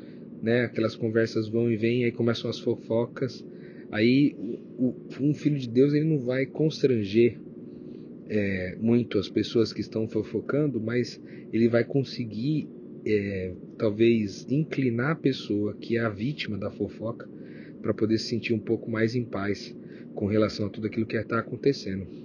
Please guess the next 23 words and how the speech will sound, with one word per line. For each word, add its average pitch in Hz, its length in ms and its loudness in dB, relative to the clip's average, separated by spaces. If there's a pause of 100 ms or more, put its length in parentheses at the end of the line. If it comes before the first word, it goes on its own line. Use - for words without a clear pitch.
(160)
A - 60 -8
gente 123 160 -6
fala 117 200 0
de 120 80 4
acolhimento, 113 680 2
né? 95 160 -6 (420)
De 95 100 -6
ser 101 140 0
aquele 101 240 0
que - 160 -4
acolhe. 101 560 -2 (1040)
Eu 113 140 2
acho 123 180 -2
que - 80 0
uma 131 140 0
coisa 123 260 4
muito 117 280 -2
legal 117 240 2
de 104 100 -4
você 101 240 -4
fazer, 101 360 -2
um 110 120 2
exercício 101 680 -4